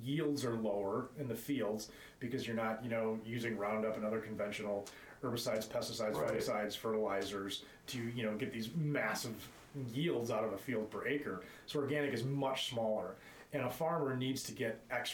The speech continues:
Speaker 1: per acre in terms of dollars. So it's just math, right? If you're only gonna get thirty bushels an acre, if you normally get a hundred, well, it's gonna be three times the
Speaker 2: Right.
Speaker 1: price.
Speaker 2: Right.
Speaker 1: So it, it is more expensive and it's more labor intensive, and, uh,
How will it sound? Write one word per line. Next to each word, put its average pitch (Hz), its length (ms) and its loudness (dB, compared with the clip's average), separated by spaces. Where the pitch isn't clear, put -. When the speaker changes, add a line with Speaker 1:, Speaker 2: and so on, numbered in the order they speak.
Speaker 1:
per 110 260 -2
acre 113 560 0
in 104 180 -6
terms 110 260 -4
of - 100 -6
dollars. 104 600 0
So 120 420 2
it's - 160 -2
just 135 200 0
math, 104 560 0
right? 107 320 0
If 123 120 -8
you're 117 100 0
only 120 140 4
gonna 110 100 2
get 110 220 0
thirty 120 240 2
bushels 107 340 2
an 104 100 2
acre, 107 320 2
if 104 120 -4
you 110 100 -2
normally 110 240 2
get 101 120 2
a 101 60 4
hundred, 107 400 2
well, 107 200 4
it's 110 80 -2
gonna 104 120 -6
be 104 120 -4
three 110 200 -4
times 101 300 -4
the - 80 -10
Speaker 2:
Right. 71 200 4
Speaker 1:
price. - 240 -4
Speaker 2:
Right. - 100 -6
Speaker 1:
So 98 400 2
it, 120 140 -4
it 123 140 0
is 143 160 4
more 117 200 2
expensive 107 480 -2
and 117 80 0
it's 110 200 -2
more 120 220 0
labor 117 340 2
intensive, 113 560 -2
and, 104 140 -2
uh, 101 120 0